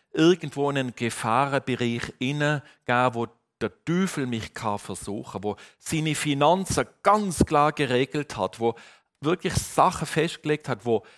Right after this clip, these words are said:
auch nie allein ist unterwegs gewesen, sondern immer mit anderen Männern, die ihn reflektiert haben. Die haben, sind immer im Gebet gewesen. Das ist immer ein ganzer Trupp von Leuten gewesen. Und man hat ihm ins Leben dürfen reinreden.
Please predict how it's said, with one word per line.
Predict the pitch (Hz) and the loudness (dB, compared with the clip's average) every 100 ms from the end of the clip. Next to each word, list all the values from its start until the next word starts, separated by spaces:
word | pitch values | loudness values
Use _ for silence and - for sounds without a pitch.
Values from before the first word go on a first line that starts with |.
| _ _ _ | _ _ _
auch | 131 147 | 4 4
nie | 156 160 190 240 226 | 4 0 0 2 2
allein | 147 156 143 160 | 4 6 6 6
ist | 196 - | 2 -2
unterwegs | 160 165 147 143 - - | -4 -2 0 -2 -2 -8
gewesen, | 123 - | -6 -4
sondern | 117 127 | -2 -2
immer | - 202 220 196 | 0 2 4 4
mit | 175 - - | 2 0 2
anderen | 151 196 202 180 175 165 | 4 4 0 2 2 6
Männern, | 156 175 185 - | 8 8 4 0
die | 151 | 0
ihn | 135 139 | 0 2
reflektiert | 131 147 - 131 - - 147 185 185 | 2 2 2 0 0 -6 -2 0 0
haben. | 160 117 107 | -2 -4 -4
Die | 117 131 | -4 0
haben, | 135 127 | 0 -2
sind | - 151 - | -2 -4 -2
immer | - 190 185 | 0 2 2
im | 147 156 | 0 -2
Gebet | 139 - 127 151 - | -2 0 2 0 -2
gewesen. | - 120 | -4 0
Das | 127 - | 0 0
ist | 131 | -2
immer | - 151 156 | -4 -2 -2
ein | 131 | -2
ganzer | 117 117 160 143 - | 2 2 2 -6 -6
Trupp | 151 160 | -6 -6
von | - 123 | 0 0
Leuten | 123 147 | 0 -4
gewesen. | - 139 127 - - - | -4 -4 -4 -10 -20 -14
Und | 120 | -6
man | 120 113 | -4 -4
hat | 107 | -6
ihm | - 123 127 | -8 -8 -8
ins | 107 - | -10 -6
Leben | 98 113 | -6 -6
dürfen | - 98 - 98 | -8 -10 -12 -12
reinreden. | 95 98 98 85 - 73 | -12 -10 -10 -10 -12 -18